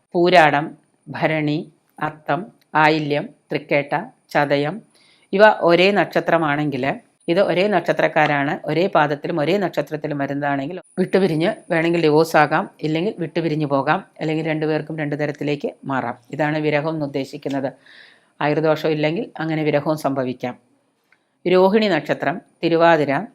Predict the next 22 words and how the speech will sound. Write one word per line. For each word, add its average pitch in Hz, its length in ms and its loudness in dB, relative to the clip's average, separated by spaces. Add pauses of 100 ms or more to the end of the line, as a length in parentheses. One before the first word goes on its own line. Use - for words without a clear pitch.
(300)
അവിട്ട 160 340 -2
നക്ഷത്രം, 143 600 -4 (200)
പൂയം, 156 500 0 (480)
മൂലം, 160 540 0 (480)
മകം 165 280 0
നക്ഷത്രം 156 560 -4 (460)
ഇവയാണ് 180 500 4 (440)
ഒരേ 175 180 4
നക്ഷത്രക്കാരായിട്ട് 156 840 -2
വരുന്നതെങ്കിൽ 151 680 -2 (480)
ദു-, 185 200 -4 (340)
ദുഃഖഫലങ്ങളാണ് 175 1000 2 (120)
ഉണ്ടാകുന്നത്. 143 600 0 (180)
ദുഃഖഫലങ്ങൾ 160 760 0 (120)
വന്നു 147 180 -2
ചേരും. 131 340 -4 (180)
അശ്വതി 208 320 4
നക്ഷത്രം, 151 560 -2 (340)
കാർത്തിക 175 360 4
നക്ഷത്രം, 143 560 -2 (240)
മകീര 180 400 2
നക്ഷത്രം, 147 580 -4